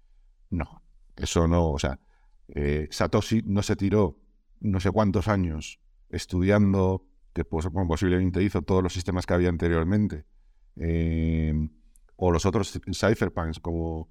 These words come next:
Hal Finney o Nick Szabo estudiando el, el dinero, en toda la historia del dinero, y qué cualidades tiene que tener.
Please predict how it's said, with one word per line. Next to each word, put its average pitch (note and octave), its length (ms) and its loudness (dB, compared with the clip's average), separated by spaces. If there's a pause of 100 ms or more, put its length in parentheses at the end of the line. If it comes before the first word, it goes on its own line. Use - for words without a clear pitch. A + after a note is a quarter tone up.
(300)
Hal D#2 160 -2
Finney F#2+ 500 0
o E2+ 80 0
Nick F2 140 0
Szabo G2 320 2
estudiando F2 600 -2
el, E2 320 -4
el F2+ 180 -2
dinero, E2+ 680 0
en E2 160 -4
toda E2 140 -2
la F2+ 80 -2
historia F#2 280 0
del F2 180 2
dinero, E2+ 480 -4 (480)
y F#2 100 -2
qué A2 220 -2
cualidades G2 580 4
tiene G2 240 0
que G2 100 -4
tener. F#2 380 -2